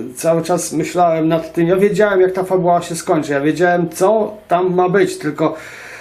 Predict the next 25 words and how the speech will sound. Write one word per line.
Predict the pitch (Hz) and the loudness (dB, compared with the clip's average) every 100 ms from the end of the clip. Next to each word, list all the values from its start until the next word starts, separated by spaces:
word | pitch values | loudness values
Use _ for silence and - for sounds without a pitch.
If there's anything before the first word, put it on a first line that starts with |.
| - - - | -20 -20 -14
wymagało | 135 180 190 185 196 | 0 4 4 2 2
wszystko | 180 175 - 160 | 0 -2 -4 -4
czasu, | - 202 190 160 | 0 0 0 0
żeby | 135 147 139 | 0 0 0
to | 143 131 - - | 0 -2 -4 -6
po | 131 | -4
prostu | 151 143 - 127 123 | -2 -4 -4 -4 -6
wklepać | - - 180 175 143 - - _ _ - - - - - | -8 0 0 2 -2 -4 -14 _ _ -20 -20 -20 -20 -18
do | 123 160 | -2 -2
pliku. | 160 151 - - - - - _ - - - - - - - - - _ _ _ _ _ _ _ _ _ - | 0 -2 -2 -8 -12 -20 -20 _ -20 -18 -18 -18 -20 -20 -20 -20 -20 _ _ _ _ _ _ _ _ _ -4
Cień | 269 294 | 2 2
przeszłości | - 240 262 262 - 196 | 2 2 2 2 2 2
zacząłem | 214 220 220 190 | 2 4 2 2
pisać | 202 208 180 120 | 0 0 -2 0
dokładnie | 196 240 220 185 202 - | -2 0 0 2 0 0
szóstego | - 220 - 190 185 | -2 0 0 2 2
stycznia | - 185 185 180 | 2 0 2 2
dwa | 139 165 | 2 0
tysiące | 165 175 160 156 | -2 -2 0 -2
dwudziestego | 139 147 147 160 151 | -2 -2 -2 -2 -2
trzeciego | 143 143 135 127 131 | -4 -6 -4 -2 -2
roku. | 120 104 - - | -4 -6 -12 -14
Dzisiaj | - - 170 | -10 -4 0
mamy | 151 143 139 131 127 - | 0 0 -2 -4 -8 -16
szósty | - - 214 - 180 165 | -10 -8 -6 0 2 2